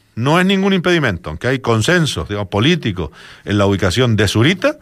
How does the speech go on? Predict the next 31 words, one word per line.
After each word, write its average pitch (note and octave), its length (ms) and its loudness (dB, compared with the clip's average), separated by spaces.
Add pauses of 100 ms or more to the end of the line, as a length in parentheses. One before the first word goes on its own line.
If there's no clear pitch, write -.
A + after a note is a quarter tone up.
(120)
para - 160 -10
zanjar C#3 360 0
esa G2+ 180 -2
cuestión, C3+ 460 -2 (640)
pero B2+ 220 0
en B2 140 0
absoluto D3+ 720 0
es D3+ 80 0
un D#3+ 140 2
impedimento E3 800 -2
el A2 120 -6
plan C#3 180 0
insular D3 460 0 (440)
para G3+ 220 2
que F3+ 120 -2
se G3+ 300 -4 (520)
empiece C3 360 0
a E3+ 60 2
trabajar D3 340 2
ya E3 140 0
en F3+ 120 2
la D#3 220 2
localización B2+ 800 0
y F#3 40 0
en E3+ 60 2
la C#3 80 2
ejecución A#2+ 400 -2
de D#3+ 80 -2
la D#3 80 2
nueva D#3+ 160 2
central, E3 420 -2